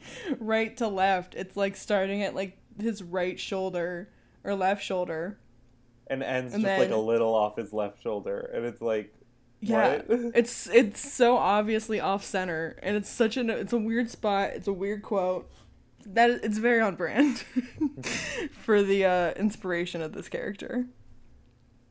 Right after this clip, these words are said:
Speaker 1: I just feel like we want, I want one or two that are, like,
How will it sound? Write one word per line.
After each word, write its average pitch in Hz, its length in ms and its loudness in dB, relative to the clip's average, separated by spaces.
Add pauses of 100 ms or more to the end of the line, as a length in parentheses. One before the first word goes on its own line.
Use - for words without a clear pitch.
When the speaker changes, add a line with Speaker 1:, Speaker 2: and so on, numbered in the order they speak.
(340)
Speaker 1:
I 269 80 6
just 330 140 2
feel 440 120 2
like 392 140 4
we 339 100 6
want, 285 320 0
I 262 140 0
want 311 220 -2
one 247 160 0
or 254 100 2
two 190 480 -4 (560)
that 196 140 0
are, 202 100 0
like, 170 380 -2